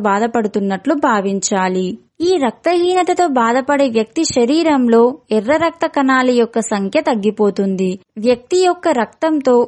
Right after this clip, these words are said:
రక్త పరీక్ష ద్వారా ఎర్ర రక్త కణాల సంఖ్యని లెక్కించవచ్చు.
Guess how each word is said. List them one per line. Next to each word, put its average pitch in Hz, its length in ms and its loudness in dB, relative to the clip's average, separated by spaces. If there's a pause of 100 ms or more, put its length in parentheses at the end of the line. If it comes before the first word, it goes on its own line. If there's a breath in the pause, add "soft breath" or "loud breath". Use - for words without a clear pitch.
(220)
రక్త 226 240 -4 (120)
పరీక్ష 311 320 -2 (180)
ద్వారా 220 400 2 (360)
ఎర్ర 240 240 0
రక్త 330 320 -4
కణాల 240 320 0 (100)
సంఖ్యని 214 480 0
లెక్కించవచ్చు. 202 880 -2